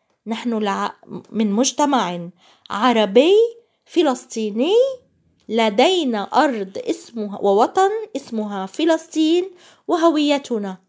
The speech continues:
عربية فلسطينية، وكذلك جذورنا عميقة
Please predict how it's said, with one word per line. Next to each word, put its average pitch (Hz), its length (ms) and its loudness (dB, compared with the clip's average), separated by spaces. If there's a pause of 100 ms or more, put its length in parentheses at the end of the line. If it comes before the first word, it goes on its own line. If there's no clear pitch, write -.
عربية 247 1040 0 (380)
فلسطينية، 208 1000 0 (280)
وكذلك 247 960 0 (320)
جذورنا 226 920 2 (300)
عميقة 220 960 -2